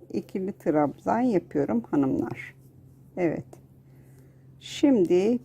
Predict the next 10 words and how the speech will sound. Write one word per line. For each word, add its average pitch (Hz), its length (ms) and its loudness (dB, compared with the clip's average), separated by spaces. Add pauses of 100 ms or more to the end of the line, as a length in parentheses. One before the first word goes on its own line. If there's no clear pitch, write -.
bir 226 200 0
zincir 151 420 2
çektim. 247 800 -2 (1400)
Yandaki 202 480 0
zincirin 175 520 2
içine 156 320 -4
batıyorum. 226 680 0 (1900)
Bir 202 120 2
trabzan 220 600 2
yaptım. 226 720 -2